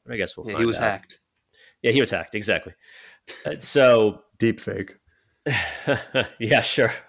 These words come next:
Speaker 1: <laughs> That would be something. Uh, so, yeah, just a bit about Lyles as a player. Uh, definitely not a creator, or to, to, to a very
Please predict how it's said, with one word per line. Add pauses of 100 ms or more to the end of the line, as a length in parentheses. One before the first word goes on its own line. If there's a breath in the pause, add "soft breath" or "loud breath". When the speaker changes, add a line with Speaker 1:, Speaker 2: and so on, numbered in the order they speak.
(180)
Speaker 1:
<laughs> (800 loud breath)
That
would
be
something. (140)
Uh, (180)
so, (840)
yeah,
just
a
bit
about
Lyles
as
a
player. (840 loud breath)
Uh,
definitely
not
a
creator, (220)
or
to,
to,
to
a
very